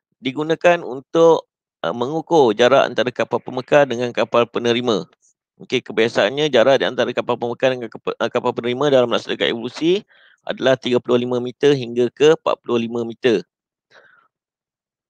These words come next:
Okey, kemudian, eh, kita ada Puma plate. Okey, Puma plate itu gambar tu tak pun nak jelas. Okey, Puma plate,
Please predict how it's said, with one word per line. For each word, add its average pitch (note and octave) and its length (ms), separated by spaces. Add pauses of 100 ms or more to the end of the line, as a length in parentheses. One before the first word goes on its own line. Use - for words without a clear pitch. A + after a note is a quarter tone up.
(880)
Okey, D#3 420
kemudian, E3+ 680 (880)
eh, A2+ 560
kita C3+ 400
ada E3 340 (480)
Puma C3 300
plate. D3+ 320 (800)
Okey, D3 400
Puma A#2 160
plate A#2+ 320
itu C3 320
gambar B2+ 260
tu C#3 60
tak D#2 160
pun A#2+ 160
nak F2+ 80
jelas. B2+ 480 (320)
Okey, C3+ 240
Puma D3 320
plate, F#3 260